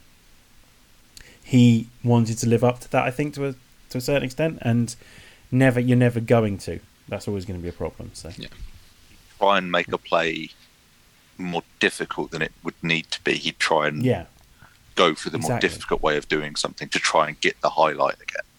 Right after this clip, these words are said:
Speaker 3: rather
Speaker 1: Hmm.
Speaker 3: than just leap and catch the ball. You're an incredible athlete. All you need to
Speaker 1: Yeah.
Speaker 3: do is literally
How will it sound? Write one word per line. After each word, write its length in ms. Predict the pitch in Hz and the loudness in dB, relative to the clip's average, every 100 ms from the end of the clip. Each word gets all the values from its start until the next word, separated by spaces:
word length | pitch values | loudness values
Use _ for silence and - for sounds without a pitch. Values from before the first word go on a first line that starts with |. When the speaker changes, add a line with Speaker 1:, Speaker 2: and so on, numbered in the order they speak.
| _ _ _ - | _ _ _ -2
Speaker 3:
rather 320 | 87 78 80 | 2 2 0
Speaker 1:
Hmm. 160 | 78 82 | -4 -4
Speaker 3:
than 140 | 76 | -4
just 380 | - 80 - - - - - - - | -2 -2 -2 -8 -12 -16 -18 -18 -16
leap 320 | 85 92 123 | -6 -4 -4
and 120 | 107 92 | -6 -2
catch 260 | 90 - | -4 -2
the 80 | - | -2
ball. 260 | 101 73 65 | 0 0 -2
You're 300 | 78 80 80 _ - | -2 0 -2 _ -14
an 60 | |
incredible 840 | 90 - - - - 104 85 90 85 | -14 -6 -4 -4 -2 0 0 2 2
athlete. 440 | 82 - 76 67 _ - - - - | 0 -2 -6 -6 _ -20 -20 -20 -2
All 180 | 98 101 | 4 4
you 100 | 101 | 4
need 140 | 92 120 | 0 0
to 60 | |
Speaker 1:
Yeah. 60 | 117 | 2
Speaker 3:
do 100 | 80 | 2
is 140 | 76 | 0
literally 400 | 80 - 76 78 | -4 -2 -2 -2